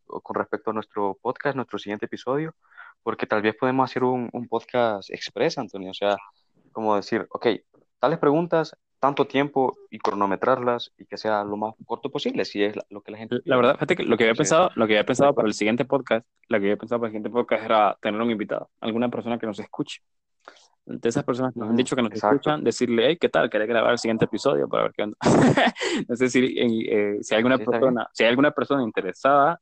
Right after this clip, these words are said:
Speaker 2: eh, que nos esté escuchando, que diga, "No, hombre, yo quiero grabar con ustedes", pues,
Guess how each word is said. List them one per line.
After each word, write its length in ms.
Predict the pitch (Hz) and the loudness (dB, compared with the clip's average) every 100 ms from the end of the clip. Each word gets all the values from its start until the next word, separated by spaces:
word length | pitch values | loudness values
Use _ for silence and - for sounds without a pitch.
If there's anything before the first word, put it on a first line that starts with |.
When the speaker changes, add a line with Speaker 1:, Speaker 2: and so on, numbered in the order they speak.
| - | -10
Speaker 2:
eh, 260 | 95 92 _ _ _ _ _ - | -10 -10 _ _ _ _ _ -10
que 80 | 101 | -6
nos 100 | 92 | -6
esté 160 | - | -6
escuchando, 720 | 113 117 - 120 113 120 262 - - | -2 -2 0 0 2 0 -2 -12 -8
que 140 | 104 | -4
diga, 260 | 104 110 101 | -2 0 2
"No, 140 | 135 | 2
hombre, 140 | 175 131 | 4 4
yo 80 | 107 | 4
quiero 180 | 123 | 2
grabar 260 | 123 113 113 | 4 4 2
con 120 | 117 | 0
ustedes", 420 | 117 135 - - | -4 -2 -2 -2
pues, 420 | - 104 104 - | -8 -10 -10 -18